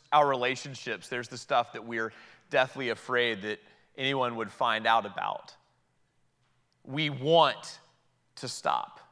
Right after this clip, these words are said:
We know that we should, and we even suspect that we should have the strength and the discipline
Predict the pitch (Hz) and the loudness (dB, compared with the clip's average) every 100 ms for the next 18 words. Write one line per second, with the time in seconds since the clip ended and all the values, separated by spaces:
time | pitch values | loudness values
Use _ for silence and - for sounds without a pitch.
0 | _ _ _ _ _ _ 139 180 180 175 | _ _ _ _ _ _ -2 0 2 6
1 | 170 180 170 151 127 131 151 143 135 127 | 10 10 8 4 0 4 4 4 -4 -4
2 | - - 175 170 151 139 151 156 160 156 | -6 0 4 6 6 4 0 0 0 -2
3 | 180 220 226 226 180 170 151 - 202 196 | 0 0 4 2 2 -4 -6 2 8 8
4 | 165 151 151 - - - 160 240 262 277 | 6 0 -2 -4 -16 -2 6 8 8 6
5 | 233 226 247 240 175 160 185 - - - | 6 8 10 10 8 4 4 4 -4 -6
6 | - 226 247 269 202 180 - - - - | -2 4 8 8 6 -2 -16 -18 -18 2
7 | 226 226 190 196 147 127 254 294 226 247 | 4 6 6 4 2 2 6 8 6 0
8 | 175 185 175 185 202 | 0 2 4 4 0